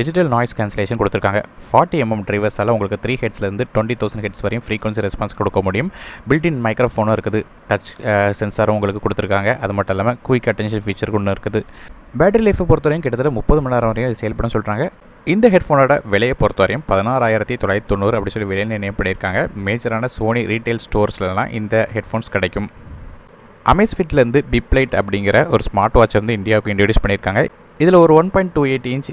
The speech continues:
டிஸ்ப்ளே கொடுத்திருக்காங்க. அது மட்டும் இல்லாம இதுல வந்து உங்களுக்கு நோட்டிஃபிகேஷன், கால்ஸ்லாம் வர்ற மாதிரியான விஷயங்களுக்கு வந்து டச் டிஸ்ப்ளே கண்ட்ரோல்ல கொடுத்திருக்காங்க. அது மட்டும் இல்லாம மல்டி ஸ்போர்ட் ட்ராக்கிங் சிஸ்டம் இருக்குது. ஹார்ட் ரேட் சென்சாரும் கொடுத்திருக்காங்க. Bluetooth வெர்ஷன் ஃபோர் பாயிண்ட் ஜீரோக்கு மேல இயங்கும்.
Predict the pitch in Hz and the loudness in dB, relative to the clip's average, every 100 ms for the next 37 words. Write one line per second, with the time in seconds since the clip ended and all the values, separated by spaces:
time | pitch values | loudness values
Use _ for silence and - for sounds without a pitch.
0 | 113 110 127 120 110 107 104 104 131 139 | -8 -6 -4 -2 -2 -2 -2 -2 -2 -2
1 | 104 104 104 101 101 113 127 107 104 101 | -4 -2 -2 -2 -4 -4 -4 -2 -2 -2
2 | 104 107 104 104 127 135 117 113 117 110 | -2 -2 0 0 -2 -2 -4 -4 -6 -4
3 | 110 110 113 113 107 104 104 104 107 110 | 0 0 0 -4 -2 0 -2 -2 -4 -4
4 | 101 - 104 98 95 123 104 - 117 - | -6 -6 -8 -6 -6 -4 -6 -6 -8 -4
5 | 110 107 104 101 104 101 98 98 101 101 | -6 -4 -4 -2 -2 -2 -4 -4 -2 0
6 | 110 - - - - - 110 110 107 107 | -2 -4 -20 -20 -18 -6 -2 0 0 0
7 | 135 147 - 107 127 139 135 127 113 110 | 0 -4 -4 0 0 -2 -2 0 0 0
8 | 110 123 110 - 117 110 104 104 117 101 | 0 -4 -6 -6 -4 -2 -2 -2 -2 -4
9 | - 110 131 143 113 113 117 113 107 104 | 0 2 2 0 -4 -6 -4 -4 -4 -4
10 | 104 117 - 113 156 160 131 131 117 113 | -2 -2 -2 -2 0 2 0 0 -2 -2
11 | 117 110 - - 113 107 104 113 117 107 | -2 -4 -10 -2 0 2 0 0 0 0
12 | 104 117 113 107 107 110 | -2 -2 -2 -4 -2 -4